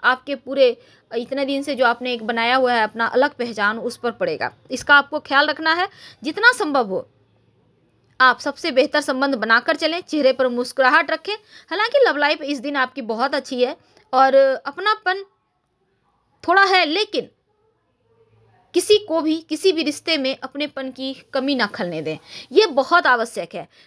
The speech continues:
तो गिले शिकवे भूल कर एक नई शुरुआत करें। विद्यार्थियों को खासकर थोड़ा पढ़ाई कीजिए, गायत्री मंत्र पढ़िए, पढ़ा याद रहेगा।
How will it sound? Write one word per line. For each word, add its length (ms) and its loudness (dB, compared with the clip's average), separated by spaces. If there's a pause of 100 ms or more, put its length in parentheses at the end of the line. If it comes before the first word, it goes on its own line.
(100)
तो 80 -6
गिले 300 -4
शिकवे 340 0
भूल 320 0
कर 180 2
एक 180 -2
नई 220 -4
शुरुआत 360 0
करें। 200 -6
विद्यार्थियों 480 -2
को 140 -8
खासकर 340 -2
थोड़ा 180 -2
पढ़ाई 280 -2
कीजिए, 280 -4
गायत्री 300 0
मंत्र 200 -4
पढ़िए, 300 -2
पढ़ा 340 0
याद 200 2
रहेगा। 380 -2